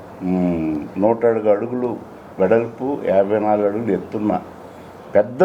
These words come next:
తెర మీద, ఏషియన్ క-, ఏషియన్ దేశాల్లో ప్రథమ స్థానం, ప్రపంచంలో రెండో స్థానంలో ఉన్న ఆ పెద్ద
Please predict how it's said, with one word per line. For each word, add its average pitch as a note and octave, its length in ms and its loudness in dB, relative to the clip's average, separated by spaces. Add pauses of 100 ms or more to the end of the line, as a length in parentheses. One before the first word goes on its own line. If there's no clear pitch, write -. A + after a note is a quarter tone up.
తెర D3 160 2 (120)
మీద, F#2+ 160 -4 (1040)
ఏషియన్ D3 400 2
క-, A2+ 280 4 (140)
ఏషియన్ C3+ 340 2
దేశాల్లో A#2 680 2
ప్రథమ G#2 400 0
స్థానం, A#2 340 2 (120)
ప్రపంచంలో A#2 640 2 (180)
రెండో A#2+ 280 2 (160)
స్థానంలో G#2+ 540 0
ఉన్న G2+ 120 -2 (360)
ఆ - 0 - (220)
పెద్ద G2+ 240 4